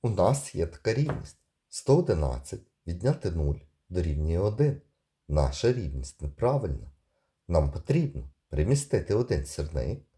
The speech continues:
щоб наша рівність була правильною. Це є досить простенька математична задачка, з якою без проблем справляються як діти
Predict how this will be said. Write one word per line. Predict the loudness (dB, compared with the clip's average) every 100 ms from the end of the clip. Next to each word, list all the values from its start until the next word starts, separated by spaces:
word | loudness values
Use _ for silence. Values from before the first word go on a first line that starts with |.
| _ _ _
щоб | -6 -4 -2
наша | -2 -2 -2 -2
рівність | -2 -2 -4 -6 -8
була | -4 -2 -2
правильною. | -4 -2 0 2 0 -4 -6 -10 -20 _ _ _ _ _ _ _ _ _
Це | 0 4
є | 4
досить | 2 -4 -6 -14
простенька | -14 -4 0 0 -2 -6
математична | -4 -2 0 0 -2 -4 -8
задачка, | -8 -4 -2 -2 -4 -12 -20 -20 _ _ _ _ _
з | -6 -4
якою | 2 2 4
без | 2 -2
проблем | -4 -2 2 2 2
справляються | -6 -6 -4 0 0 0 -4 -8
як | -6 -2 -2 -2
діти | -8 -12 -12